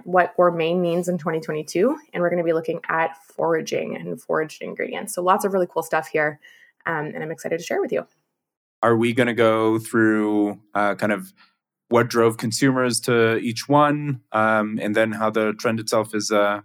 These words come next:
Speaker 2: is behaving?
Speaker 1: Sure. Yeah, that sounds
Speaker 2: Awesome.
Speaker 1: good.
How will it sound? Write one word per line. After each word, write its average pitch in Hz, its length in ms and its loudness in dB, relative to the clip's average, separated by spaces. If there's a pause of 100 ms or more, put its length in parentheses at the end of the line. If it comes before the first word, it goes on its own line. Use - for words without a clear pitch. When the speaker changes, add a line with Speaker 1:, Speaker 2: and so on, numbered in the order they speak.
Speaker 2:
is 104 140 -4
behaving? 160 520 2 (840)
Speaker 1:
Sure. 523 180 2 (480)
Yeah, 330 140 4
that 185 180 0
sounds 233 240 0
Speaker 2:
Awesome. 262 120 2
Speaker 1:
good. 180 100 -6